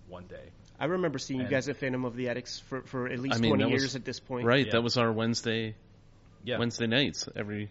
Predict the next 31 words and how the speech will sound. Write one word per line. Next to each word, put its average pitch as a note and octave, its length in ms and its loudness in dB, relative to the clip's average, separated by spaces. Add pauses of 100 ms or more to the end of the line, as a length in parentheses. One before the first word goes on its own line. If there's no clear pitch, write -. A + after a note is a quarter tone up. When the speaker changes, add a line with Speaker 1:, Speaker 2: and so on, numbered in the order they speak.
Speaker 1:
Yeah, A#2 160 -4
every G#2+ 240 -8
Wednesday. B2 440 -8
Speaker 3:
every G#2+ 160 -4
Wednesday G#2+ 340 -6
for G#2 240 -4
Speaker 1:
Yeah, G2+ 140 -6
week A2+ 300 -12
in B2 140 -6
and A2 100 -8
week A#2 180 -10
out. A#2+ 280 -6 (520)
Um, G2 400 -8 (800)
but B2+ 120 -2
it C3+ 40 -2
was C3+ 140 -6
just, - 240 -10
uh, A2 320 -4 (760)
l-, F2 140 -14 (260)
like C3 180 -6
you C3 80 -8
said, C3 200 -4
I A2+ 40 -4
mean, A2+ 240 -8
not C3+ 200 -8
specifically, G#2+ 560 -12 (220)
um, F#2+ 380 -12 (960)
I G#2+ 40 -14
mean, A2 100 -6
we B2 120 -6
did A#2 340 -10